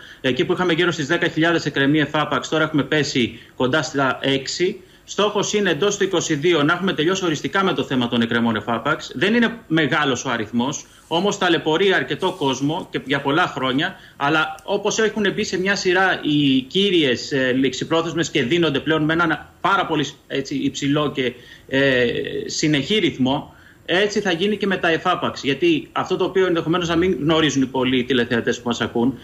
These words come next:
είναι ότι για να εκδοθεί ένα εφάπαξ στην ώρα του, θα πρέπει να εκδοθεί και η κύρια στην ώρα της. Αφού λοιπόν λύνουμε το κύριο πρόβλημα του να εκδίδουμε την κύρια στην ώρα της, έτσι μπορούμε και την επικουρική και τα εφάπαξ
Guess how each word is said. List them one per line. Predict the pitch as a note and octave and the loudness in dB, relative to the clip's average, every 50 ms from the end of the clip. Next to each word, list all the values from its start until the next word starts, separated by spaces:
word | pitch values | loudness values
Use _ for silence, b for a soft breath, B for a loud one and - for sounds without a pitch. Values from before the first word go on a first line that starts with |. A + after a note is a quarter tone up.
| B B B | B B B
είναι | - D3+ E3+ | 0 0 2
ότι | F#3+ - F#3+ | 2 2 2
για | F3 F3+ F3 | 2 2 2
να | E3 | 2
εκδοθεί | D#3+ C#3+ C3 B2+ C#3 B2 - - G3 | 0 0 0 -2 -2 -2 0 0 0
ένα | F#3 F3+ F3+ D#3+ | 2 2 2 0
εφάπαξ | C3+ - - D#3 D3+ - D#3 C3+ - | -2 -2 -2 -2 -2 -2 -4 -6 -6
στην | - D3 C3 B2+ | -4 -2 -2 0
ώρα | C3+ C3+ C#3+ C#3+ | 0 0 -2 -2
του, | C#3 D#3 C#3+ | -2 -4 -4
θα | D3+ | -4
πρέπει | - F3 F3 F3 | -2 -2 0 0
να | F3+ | 0
εκδοθεί | F3 B2+ C#3 C#3 C#3+ F3 | -2 0 0 0 0 0
και | - - E3+ | 0 0 0
η | C3+ | 0
κύρια | B2+ - - F#3 F#3 E3+ C#3+ A#2 F#2+ F#2+ - - - - | 0 0 2 2 4 4 4 2 0 -4 -8 -12 -20 -20
στην | - - - C3+ B2+ | -10 -2 0 2 2
ώρα | A#2+ A#2 A2 G2+ | 2 2 0 0
της. | - - - - - - B B B B | -2 -6 -10 -16 -16 -18 B B B B
Αφού | C3+ C3 B2 - G3 | -4 -4 0 2 2
λοιπόν | G#3 G3+ G3+ G#3+ G#3 | 2 2 2 2 2
λύνουμε | G3+ G3+ G#3 G#3 G#3 G3+ | 2 2 2 2 2 0
το | - - D#3 | 0 0 -2
κύριο | - - G3+ A3 G3+ F#3 D#3 | -2 0 0 2 2 2 2
πρόβλημα | - E3 E3+ D#3+ D#3 D3+ C3+ | 2 2 2 2 2 0 0
του | C#3 C#3+ | 0 0
να | C#3+ | 0
εκδίδουμε | C3+ B2+ C3 E3 E3+ E3 F3 D#3+ | 0 0 0 0 0 0 0 -2
την | - B2+ A#2+ G#2+ | 0 -2 -2 0
κύρια | - F3 F#3+ F3+ E3 D3 | 0 2 2 4 2 2
στην | C#3+ - C3 B2 | 0 -2 -2 0
ώρα | C3 C3+ C#3 D3+ C#3+ | 0 2 0 0 0
της, | D#3+ F#3+ G3+ F#3+ B B B B | -2 -2 -4 -4 B B B B
έτσι | B D#3 F3 F3 F#3+ | B -2 0 0 0
μπορούμε | D#3+ F3 F3 F#3 F#3 F3 | 0 2 2 2 2 2
και | F3 - G3+ G#3 | 0 0 0 0
την | G3+ G3+ G3+ | 0 0 0
επικουρική | F#3 D3 D#3+ B2 - C#3+ C3 B2 A#2+ - D#3+ | 0 0 -2 -2 0 0 0 0 0 -4 -4
και | - - F#3 | -2 -2 -2
τα | F#3 - F#3+ | 0 0 0
εφάπαξ | D#3+ - - D3+ C#3+ C#3 - F3+ G#3 - - - | 0 0 0 -2 -2 0 0 -2 -2 -4 -6 -14